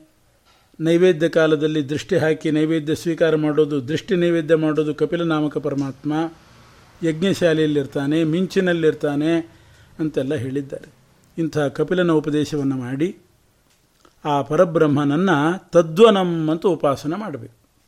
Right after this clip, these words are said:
ಇದೊಂದು ಬಹಳ ವಿಶಿಷ್ಟವಾದ ಶಬ್ದ, ತದ್ವನಂ.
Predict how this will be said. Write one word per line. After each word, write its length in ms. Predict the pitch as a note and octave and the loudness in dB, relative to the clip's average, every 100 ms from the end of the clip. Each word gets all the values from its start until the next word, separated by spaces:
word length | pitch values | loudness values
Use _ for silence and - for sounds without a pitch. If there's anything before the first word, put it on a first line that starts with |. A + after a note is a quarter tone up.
| _ _ _ _ _ _ _ | _ _ _ _ _ _ _
ಇದೊಂದು 240 | D#3 D3+ D3 | -6 -4 -2
ಬಹಳ 140 | C3 | -2
ವಿಶಿಷ್ಟವಾದ 640 | D#3 C3+ F3+ - F3 D3+ D#3+ | -2 -2 -4 0 2 2 -2
ಶಬ್ದ, 300 | D#3+ C3+ - - - _ _ _ _ _ _ _ _ _ - | -6 -8 -10 -12 -20 _ _ _ _ _ _ _ _ _ 0
ತದ್ವನಂ. 560 | F#3+ D#3+ D#3 C#3+ D#3 | 0 2 2 4 2